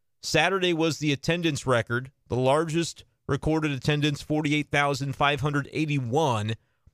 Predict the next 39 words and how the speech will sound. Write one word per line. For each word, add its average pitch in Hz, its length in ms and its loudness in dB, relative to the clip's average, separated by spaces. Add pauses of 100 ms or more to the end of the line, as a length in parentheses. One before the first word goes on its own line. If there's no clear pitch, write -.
(120)
in 139 140 0
the 131 100 4
history 143 420 0
of 120 160 0
Busch 127 200 0
Stadium 113 420 0
three, 101 400 0 (680)
thanks 123 280 0
to 143 80 2
that 120 180 0
Joe 123 220 0
Torre 123 340 0
bobblehead, 113 580 0
right? 120 260 4
And 147 160 -2
then 156 120 0
on 147 140 0
Sunday, 135 680 0 (1080)
they 131 120 4
break 147 320 2
the 151 100 0
record 151 360 2
for 143 100 -4
the 127 80 0
longest 147 640 -2
nine-inning 147 440 0
game. 127 240 0
But 123 100 0
I 170 80 4
don't 269 160 -2
think 247 160 -4
anybody 214 380 0
who 185 80 0
was 185 180 -2
in 175 80 0
attendance 175 440 -2
at 143 120 0
Busch 156 240 -2
minded. 147 440 -2